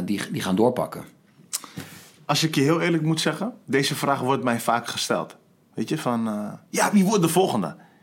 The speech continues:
Speaker 2: Ik ben niet bezig met de volgende. Ik ben bezig met de volgende stap. Mensen verklaren mij voor gek. Jethro Willems verklaart mij voor gek.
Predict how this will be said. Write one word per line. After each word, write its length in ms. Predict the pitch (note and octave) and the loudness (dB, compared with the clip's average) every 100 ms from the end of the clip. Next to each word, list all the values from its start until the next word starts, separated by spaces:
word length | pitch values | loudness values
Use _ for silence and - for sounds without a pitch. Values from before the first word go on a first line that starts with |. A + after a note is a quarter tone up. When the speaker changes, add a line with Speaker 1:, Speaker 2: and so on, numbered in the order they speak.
| _ - | _ -20
Speaker 2:
Ik 80 | A#2 | -6
ben 120 | A#2+ | -2
niet 100 | A#2 | -2
bezig 260 | G2 F#2+ - | -2 -4 -4
met 80 | E2+ | -6
de 40 | E2 | -10
volgende. 340 | F2 F2 D#2+ - - - - - | -10 -12 -14 -20 -20 -20 -18 -6
Ik 80 | G#2 | -2
ben 140 | G#2+ | 0
bezig 520 | G2 B2 - A2 - | 4 4 2 -2 -2
met 100 | A2 | -2
de 80 | G2+ | 0
volgende 320 | - G#2+ G2+ | 0 0 0
stap. 460 | F2+ - - F2+ - _ _ _ _ - - _ _ _ _ _ - | 0 -2 0 -2 -6 _ _ _ _ -20 -20 _ _ _ _ _ 0
Mensen 340 | A#2+ B2+ A2+ | 2 2 0
verklaren 420 | - C3 B2 A#2+ | -2 0 2 2
mij 160 | A2+ G#2+ | 0 0
voor 120 | G#2+ | -2
gek. 360 | - A#2 - - - | -2 -4 -6 -16 -2
Jethro 460 | B2+ C3 C3 A#2+ | 2 2 2 2
Willems 320 | A2+ B2 A#2+ | 2 0 0
verklaart 420 | - A2 A#2 A2+ G#2 | -4 -6 -2 -2 -2
mij 160 | G#2 | -4
voor 140 | - - | -6 -10
gek. 260 | - - | -12 -6